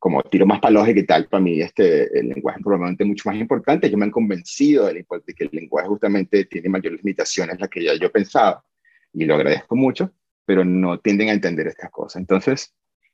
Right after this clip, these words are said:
yo, mm, em, pero sin embargo, hay como una zona de conexión entre vivir en un mundo del lenguaje y el realmente entenderlo, en el sentido de que, de que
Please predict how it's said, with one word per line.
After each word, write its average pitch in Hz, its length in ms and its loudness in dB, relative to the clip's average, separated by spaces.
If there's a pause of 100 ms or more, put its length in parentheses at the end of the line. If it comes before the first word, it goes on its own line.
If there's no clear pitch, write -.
(100)
yo, 110 560 6
mm, 95 240 0 (1300)
em, 98 760 2 (520)
pero - 160 2
sin 131 160 0
embargo, 127 600 4
hay - 120 -2
como 120 180 -4
una 131 120 -2
zona 135 380 -4
de 131 100 -4
conexión 117 760 -4 (240)
entre 95 280 -4
vivir 95 220 4
en 110 80 4
un 127 60 0
mundo 117 260 2
del 127 80 4
lenguaje 110 480 2
y 143 100 4
el 92 100 2
realmente 90 440 -6
entenderlo, 78 640 -2
en 64 80 -10
el - 100 -12
sentido 87 420 -6
de 104 80 -4
que, 85 440 0 (400)
de 85 180 -10
que 65 200 -4